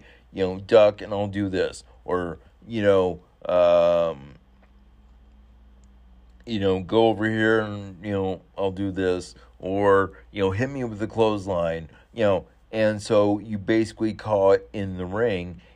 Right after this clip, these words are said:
and it feels more organic. There are people like the late, great, uh, Macho Man Randy Savage, who, I mean, they were meticulous.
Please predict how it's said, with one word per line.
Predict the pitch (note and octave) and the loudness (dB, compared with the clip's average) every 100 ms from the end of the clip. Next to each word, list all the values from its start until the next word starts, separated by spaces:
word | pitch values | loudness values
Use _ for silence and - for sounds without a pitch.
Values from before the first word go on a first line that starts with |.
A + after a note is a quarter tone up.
| _ - | _ -4
and | C3 C3 | -2 -2
it | A#2+ | -8
feels | - - G#3 G3 F3 A#2+ | -14 -8 -6 -6 -8 -8
more | A2 A2+ A#2 | -6 0 0
organic. | A#2+ G#2 G2 G2 F#2 F2+ F2+ F#2+ F#2 C2+ - - _ _ _ _ _ _ _ | 0 -2 -2 -2 -6 -8 -2 -2 -2 -8 -18 -20 _ _ _ _ _ _ _
There | A2+ C#3 A3 | -6 0 4
are | C4 A3 | 4 2
people | D#3+ - E3 D3 A#2 G#2+ G#2 - _ _ _ _ _ _ _ _ _ _ _ _ _ _ _ - - | -4 -8 -12 -6 -4 -4 -6 -14 _ _ _ _ _ _ _ _ _ _ _ _ _ _ _ -20 -8
like | A2+ A2+ F2 | -4 -4 -6
the | G#2 | -8
late, | G2 G2+ A2+ A#2+ - - _ | -6 -2 0 -2 -8 -20 _
great, | - G#2+ G#2+ - - _ - _ - - _ _ - | -6 -4 -4 -10 -20 _ -20 _ -20 -20 _ _ -8
uh, | G2 F#2+ | 0 2
Macho | G2 G#2 A2 G#2+ | 2 2 2 0
Man | A2 G#2 G#2 G2+ G2 | -2 2 2 0 -4
Randy | - F#2+ G#2+ G#2+ G#2 F#2+ | -12 -4 -2 -2 -4 -8
Savage, | - G#2 G#2 F#2+ F#2+ F#2 - - | 2 6 6 4 0 -4 -14 -12
who, | A2 A2+ G#2+ G#2+ G2+ F2 - - - _ - | -2 0 2 2 0 -4 -12 -20 -20 _ -8
I | |
mean, | A2 G#2 | -6 -4
they | G2 | -2
were | G#3+ A2+ G#2 | -2 -2 -4
meticulous. | G2+ F#2+ E2+ - - - G3 - F#2+ G1+ G1+ - - | -4 -6 -8 -18 -16 -10 -10 -8 -12 -10 -14 -20 -20